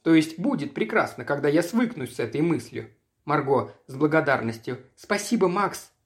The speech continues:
Макс легко. «Только для тебя. Цени». Марго. «Ещё одно, Макс». Макс. «Да». Марго. «Не хотела тебе говорить, но». Макс. «Давай выкладывай». Марго.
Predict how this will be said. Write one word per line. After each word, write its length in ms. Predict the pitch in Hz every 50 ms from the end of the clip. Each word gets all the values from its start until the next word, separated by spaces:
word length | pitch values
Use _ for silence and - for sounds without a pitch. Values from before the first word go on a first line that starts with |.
| _ _ _ _ _ _ -
Макс 400 | 143 139 143 131 - - - - _ -
легко. 560 | 147 151 147 - - - 135 123 - - - _ _ _ _ _ _ _ _ _ _
«Только 300 | - 170 175 170 175 180
для 200 | 170 170 175 175
тебя. 600 | 170 - 170 143 143 147 147 135 123 110 - - _ -
Цени». 640 | - 214 214 208 208 220 240 220 165 - - _ _ _ _ _ _ -
Марго. 480 | 147 156 156 143 135 147 139 135 - - - _ _ -
«Ещё 380 | 165 220 220 220 - 285 269 240
одно, 240 | 175 151 180 185
Макс». 440 | 180 202 220 208 - - - - - _ _ _ -
Макс. 400 | 131 135 131 120 - - - - _ -
«Да». 440 | 131 139 143 135 143 185 220 - - _ _ _ _ _ _ _ -
Марго. 500 | 147 156 151 147 143 120 113 113 - - _ _ _ _ _ _ _ _ _ _
«Не 140 | - 226 226
хотела 380 | 233 240 233 240 254 240 240 233
тебе 200 | - 233 226 233
говорить, 480 | 233 233 233 233 247 269 233 - -
но». 400 | 202 208 214 220 233 226 - - _ _ _ _ _
Макс. 460 | - 131 131 127 147 - - - - _ _ _ _ _ -
«Давай 260 | 131 147 151 170 165
выкладывай». 600 | 160 170 170 190 170 135 117 113 113 110 110 - _ _ _ _ _ _ _ _
Марго. 500 | - 147 156 147 131 123 113 110 110 -